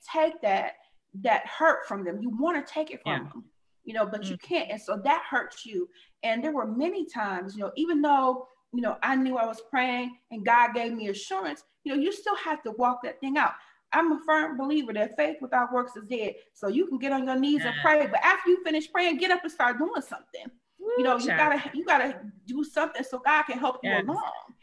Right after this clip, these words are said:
Speaker 1: And
Speaker 2: That's
Speaker 1: so
Speaker 2: right.
Speaker 1: what, what I did, you know, I said, "Okay," so, you know, um, to my sorority sisters, I didn't have, um, my sorority sisters then, but I had some other sisters.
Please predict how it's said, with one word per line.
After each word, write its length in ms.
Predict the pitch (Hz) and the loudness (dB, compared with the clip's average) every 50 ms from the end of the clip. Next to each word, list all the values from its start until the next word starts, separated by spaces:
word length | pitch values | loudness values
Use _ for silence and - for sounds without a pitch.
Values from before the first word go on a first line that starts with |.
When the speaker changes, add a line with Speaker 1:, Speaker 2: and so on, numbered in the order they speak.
| - - - _ _ _ - | -20 -20 -20 _ _ _ -8
Speaker 1:
And 120 | 240 240 - | -6 -4 -2
Speaker 2:
That's 100 | - 254 | 2 4
Speaker 1:
so 100 | 240 226 | 4 4
Speaker 2:
right. 100 | 220 220 - - - _ _ _ - - | 2 0 -4 -10 -16 _ _ _ -16 -4
Speaker 1:
what, 280 | 202 269 294 294 - 226 | 0 0 0 0 0 -2
what 140 | 277 285 | 0 2
I 180 | 277 247 240 208 | 4 4 2 0
did, 380 | 196 254 320 453 508 466 - 240 | -2 -2 -2 0 0 -2 -2 -2
you 80 | 262 240 | -2 -2
know, 60 | 240 | -2
I 60 | 247 | -2
said, 180 | 247 - - - - | -4 -6 -6 -4 -4
"Okay," 340 | 311 311 - 262 202 208 208 | -4 -2 -2 -2 -4 -4 -4
so, 300 | - - 202 196 - - | -8 -12 -12 -12 -10 -10
you 60 | 214 214 | -10 -8
know, 400 | 208 202 185 - - - - - - | -8 -8 -8 -10 -12 -16 -16 -12 -10
um, 180 | 202 196 196 - - | -10 -10 -10 -10 -12
to 100 | - 240 | -12 -4
my 180 | 233 214 208 214 - - | -2 -2 -2 -2 -4 -8
sorority 280 | - 220 226 220 220 233 | -14 -10 -8 -8 -8 -10
sisters, 440 | - - 226 226 - - 226 220 220 - - - - - - - - | -12 -12 -12 -12 -10 -10 -10 -8 -10 -10 -10 -12 -12 -12 -8 -4 -4
I 60 | 214 | -4
didn't 240 | 208 233 247 233 254 | -4 -4 -6 -4 -2
have, 240 | 247 226 214 - - - | -2 -2 -2 -4 -6 -4
um, 320 | - 196 196 185 190 196 - _ _ _ _ _ _ - | -2 -2 -2 -2 -4 -8 -12 _ _ _ _ _ _ -6
my 80 | 202 214 | -6 -6
sorority 300 | 208 - 220 214 208 208 | -4 -4 -6 -6 -6 -6
sisters 340 | 202 196 190 - 185 180 - | -8 -12 -10 -8 -8 -8 -6
then, 200 | 233 226 202 185 | -4 -4 -2 0
but 80 | 190 208 | 0 0
I 20 | |
had 260 | 233 247 202 190 196 | 0 2 0 0 0
some 160 | - - 170 - - | -4 -10 -14 -4 0
other 260 | 220 220 196 185 180 180 | 0 0 2 0 -2 -4
sisters. 680 | - - - 247 247 240 - - - - - - | -6 -4 -2 -2 -2 -2 -6 -10 -10 -10 -12 -16